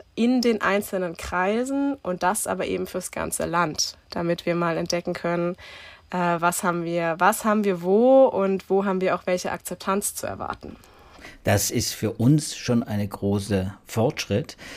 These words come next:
Speaker 2: wenn man mal eine Übersicht bekommt, wie soll das denn eigentlich gehen in diesen vielen Landkreisen? Sie haben sich mit über dreihundert Landkreisen beschäftigt. Aber jetzt gehen wir mal einen Schritt zurück. Sie sind, wir sind mittendrin, bevor wir auf die Ergebnisse kommen. Vielleicht noch mal zu Ihnen.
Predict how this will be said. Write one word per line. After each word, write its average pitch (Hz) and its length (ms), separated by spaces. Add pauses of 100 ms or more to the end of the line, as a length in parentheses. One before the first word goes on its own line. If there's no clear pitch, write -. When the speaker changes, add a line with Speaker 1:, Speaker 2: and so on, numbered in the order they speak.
(120)
Speaker 2:
wenn 101 200
man 104 360
mal 101 180
eine 98 160
Übersicht 110 500
bekommt, 104 580
wie 107 460 (200)
soll 101 240
das 101 200
denn 98 240
eigentlich 87 480
gehen 175 420
in 104 180
diesen 90 440
vielen 110 520
Landkreisen? 95 580
Sie 92 80
haben 95 100
sich 90 120
mit 101 160
über 101 180
dreihundert 95 380
Landkreisen 92 460
beschäftigt. 101 440 (220)
Aber 117 120
jetzt 127 240
gehen 170 160
wir 160 100
mal 135 280
einen 117 200
Schritt 113 220
zurück. 113 260
Sie - 100
sind, 117 180
wir 107 100
sind 110 140
mittendrin, 135 500
bevor 131 240
wir 120 100
auf - 100
die - 80
Ergebnisse 117 480
kommen. 120 240 (340)
Vielleicht 104 340
noch 101 120
mal 101 160
zu - 180
Ihnen. 76 320